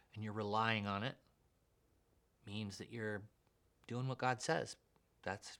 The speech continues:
what Jesus said is relying on the love of God. We listen to God,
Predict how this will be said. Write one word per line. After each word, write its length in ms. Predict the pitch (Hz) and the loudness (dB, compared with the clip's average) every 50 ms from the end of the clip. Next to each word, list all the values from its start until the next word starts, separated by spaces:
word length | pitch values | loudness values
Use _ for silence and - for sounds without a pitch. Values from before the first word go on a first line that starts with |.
| _ _ | _ _
what 160 | - 110 104 107 | -4 -4 -4 -2
Jesus 320 | - 117 120 117 117 110 | -2 -2 -2 -2 -2 -2
said 220 | - - 110 110 | -2 0 0 0
is 140 | 110 110 107 | 0 0 0
relying 580 | 107 113 113 110 104 104 104 107 113 113 113 110 | -2 -2 0 2 4 4 4 4 2 2 0 0
on 120 | 107 110 | -2 -2
the 80 | 110 107 | -2 -2
love 240 | 104 104 101 98 101 | -2 -2 -2 -4 -6
of 80 | 107 | -4
God. 280 | 117 135 143 147 123 113 - _ _ _ _ _ _ - - - - - - _ _ - | -2 0 0 0 -2 -4 -8 _ _ _ _ _ _ -20 -20 -20 -20 -20 -20 _ _ -6
We 80 | - | 0
listen 280 | 113 151 190 - - 147 | 0 2 2 2 0 -2
to 80 | 117 92 | -2 -4
God, 260 | - - - 73 | -4 -6 -8 -8